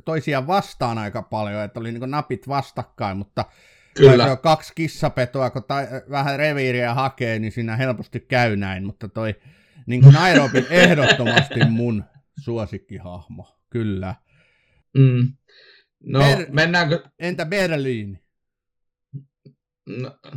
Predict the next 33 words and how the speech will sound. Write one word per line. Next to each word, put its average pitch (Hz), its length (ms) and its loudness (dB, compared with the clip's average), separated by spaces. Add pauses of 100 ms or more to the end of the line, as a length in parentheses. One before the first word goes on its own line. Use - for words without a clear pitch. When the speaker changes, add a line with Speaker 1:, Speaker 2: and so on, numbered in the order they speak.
(140)
Speaker 2:
no 110 200 -6
siis 104 280 -10
niin. 110 420 -10 (160)
No 127 100 -8
mä 160 160 2
nyt 175 240 -4
oon 170 160 2
sanon-, 170 380 0 (460)
mä 175 140 0
nyt 196 200 -2
oon 208 140 4
sanonut 190 420 0
sen 160 200 0
sulle 160 440 -2 (120)
muutenkin 147 640 0
jo 143 140 4
ennen 147 340 0 (180)
tässä 139 280 2
vuosien 143 460 2
aikana. 127 420 -2 (1160)
Tätä 147 200 4
sarjaahan 151 600 6
on 139 120 4
vissiin 139 440 2 (460)
pyörinyt 139 500 4
koko 139 260 4
sen 135 220 4
ajan, 131 240 4
kun 123 120 -4
me 131 60 0
ollaan 135 180 0
tätä 131 180 0
podcastiakin 123 840 0